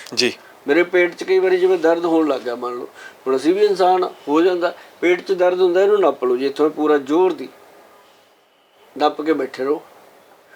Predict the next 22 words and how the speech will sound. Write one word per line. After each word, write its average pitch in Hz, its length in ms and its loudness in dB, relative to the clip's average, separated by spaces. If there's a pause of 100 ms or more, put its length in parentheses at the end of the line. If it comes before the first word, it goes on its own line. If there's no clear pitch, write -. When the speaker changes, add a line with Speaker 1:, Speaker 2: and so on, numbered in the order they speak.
(160)
Speaker 2:
ਪੰਦਰਾਂ 160 360 2
ਮਿੰਟ 165 220 2
'ਚ 156 100 -4
ਦਰਦ 139 360 -4
ਗਾਇਬ 120 260 -8
ਹੋ 123 80 -14
ਜਾਂਦਾ। - 260 -20 (440)
ਕੋਈ 156 160 4
ਗੋਲੀ 135 300 2
ਨਹੀਂ 135 160 -2
ਖਾਣ 135 220 2
ਦੀ 131 140 0
ਲੋੜ, 127 280 0 (100)
ਕੋਈ 151 240 2
ਕੁਛ 135 260 0
ਨਹੀਂ। 139 140 -2
ਆਹ 147 60 2
ਹੁਣ 151 120 2
ਮੈਂ 151 220 0
ਨੱਪਿਆ 143 380 0
ਨਾ 185 140 2
ਜੀ, 196 160 0